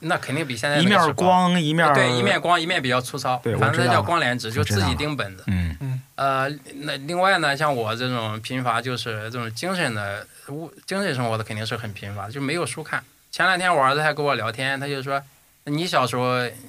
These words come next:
Speaker 1: 你有，你有什么书呀？”我说：“我一，除了教材以外，一本课外书都没有。”他就非常吃惊，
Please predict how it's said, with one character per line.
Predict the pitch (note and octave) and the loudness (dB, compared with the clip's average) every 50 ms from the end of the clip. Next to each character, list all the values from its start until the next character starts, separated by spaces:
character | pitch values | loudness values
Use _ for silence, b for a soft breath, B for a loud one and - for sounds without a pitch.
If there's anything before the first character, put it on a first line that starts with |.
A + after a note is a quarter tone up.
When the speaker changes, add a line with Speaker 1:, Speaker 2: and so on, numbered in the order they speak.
| - - | -16 -10
Speaker 1:
你 | B2+ C3 C3+ | -6 -4 -2
有， | C3+ C#3+ C3 A#2+ | -2 -2 -2 -2
你 | A#2 A#2+ | -2 -2
有 | C3+ D3+ C#3+ | 0 0 0
什 | B2 - | -2 -2
么 | A2 G#2+ G#2+ | -4 -6 -6
书 | - - A2 | -6 -4 -4
呀？” | G#2+ G#2+ G#2+ - _ _ _ _ _ _ _ _ _ _ _ - | -4 -4 -6 -10 _ _ _ _ _ _ _ _ _ _ _ -6
我 | - B2 | -4 -2
说 | C3 D#3 D#3 | -2 0 0
：“我 | C3+ A2 | -2 -2
一， | A#2 B2+ D3 D3 - - - | -2 -4 -6 -10 -12 -14 -12
除 | - - - C#3+ | -12 -8 -4 0
了 | C#3 D#3 D3+ D3+ D3 - - - _ | 0 0 0 -2 -4 -10 -20 -20 _
教 | - - F3 D3+ C3+ | -8 -2 0 0 0
材 | - - B2+ B2 | 0 0 -2 0
以 | B2+ A#2+ | 0 -2
外， | G#2+ G#2+ A#2 A#2 | -2 0 0 0
一 | A#2+ D3 E3 | 0 -2 -4
本 | C3 G#2+ G2 | -4 -6 -6
课 | - - A#2 | -4 -2 -2
外 | G#2 | -2
书 | G2 - G#2 | -2 -6 -10
都 | G2 G2 | -12 -14
没 | F#2+ G#2 | -14 -16
有。” | B2 - _ _ - | -20 -20 _ _ -12
他 | - - F3+ | -6 -6 -4
就 | F#3+ G3+ | -2 -4
非 | - - - G3 | -4 -2 -4 -2
常 | E3+ D#3 C#3+ C#3+ | -2 -2 -2 -2
吃 | C#3+ - - E3 | -4 -6 -10 -8
惊， | D#3+ E3+ E3 | -10 -10 -12